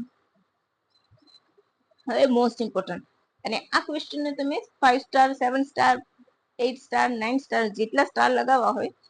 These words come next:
એ લગ-, લગાવી દો. આવનારી કોઈ પણ પરીક્ષામાં આમાંથી પ્રશ્ન તો આવશે જ, અને જી પી એસ સી ને તો ખરી જ. બરાબર છે? નેશનલ સ્પોર્ટ્સ પોલિસી બે હજાર પચીસ કયા વર્ષની પોલિસીનું સ્થાન લીધું? તો આ પોલિસી આવી છે, તો નવી તો છે નહીં.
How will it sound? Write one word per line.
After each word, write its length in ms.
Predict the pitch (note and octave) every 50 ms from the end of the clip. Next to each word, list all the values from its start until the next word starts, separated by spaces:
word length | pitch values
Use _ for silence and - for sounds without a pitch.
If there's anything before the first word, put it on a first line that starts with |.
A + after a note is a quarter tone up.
| _ _ _ _ _ _ -
એ 80 | - C4+
લગ-, 320 | B3+ A3+ G#3 - - - -
લગાવી 360 | B3 A#3+ G#3 G3+ F3 - C3+
દો. 100 | A#2 - - _ _ _ _ _ -
આવનારી 400 | G#3+ B3+ C4+ C4+ C4+ C4+ C4+ C4+
કોઈ 220 | C4+ - C#4+ D4+
પણ 180 | C#4+ - E4 D#4+
પરીક્ષામાં 540 | C#4+ D#4 D4+ D4 D4+ - D#4 D4 C#4+ C#4+ C#4
આમાંથી 320 | C4+ C4+ C4+ C#4 - D4
પ્રશ્ન 320 | C#4 - C4 - C#4 B3 B3+
તો 100 | - B3+
આવશે 380 | - - F#3 F#3+ - - F3+
જ, 40 | F#3 - G3+
અને 160 | G#3 G#3 G3+
જી 140 | F#3+ F#3 A#3
પી 160 | A3+ - D#4
એસ 160 | D4+ D4 D4
સી 160 | C#4+ - C#4+ C#4
ને 180 | C#4 C#4 C#4
તો 240 | C4+ - C#4+ D4 - _ _ _ _ _ _ _ -
ખરી 260 | - B3 G#3+ F#3+ F#3
જ. 40 | - - - - _ _ -
બરાબર 380 | - - F#3 G#3 B3 C4+ D4 F#4+
છે? 220 | G#4+ - B4 A#4+ - _ _ _ _ _ _ _ _ -
નેશનલ 580 | G3+ A3 A#3+ B3 C4 C4 - D#4 D4+ D#4 D#4+ D#4+
સ્પોર્ટ્સ 460 | D#4 - - - C4+ C#4 C#4 - -
પોલિસી 380 | - A#3+ A3+ A3+ A3 - - F#3
બે 140 | - A3 A#3
હજાર 260 | A#3+ A#3+ B3+ B3 B3+
પચીસ 460 | C4 C4 B3+ B3+ - G#3+ F3+ F3+ - -
કયા 200 | A#3+ B3+ C4+ C4+
વર્ષની 320 | A#3+ A#3+ B3+ - C4+ C4+
પોલિસીનું 500 | C4+ - G#3+ G#3 A3+ A#3 - C4 C4+ D4
સ્થાન 240 | - - - B3+ A3+
લીધું? 300 | G3+ E3+ F#3+ G#3+ - - _ - - _ _ _ _ _ _ -
તો 60 | F#3+
આ 60 | G3
પોલિસી 560 | - - A#3+ B3 C4 C#4 C#4 - D4 C4+ C4+ - _ -
આવી 280 | - A3+ A#3+ A#3+ B3+
છે, 160 | B3 - A3
તો 140 | F3+ - A3+
નવી 260 | A3 A3+ A3+ A3+ C4+
તો 120 | - - C4+
છે 280 | C4+ - - F#3+ D#3+
નહીં. 200 | D3+ D3+ A2+ C4+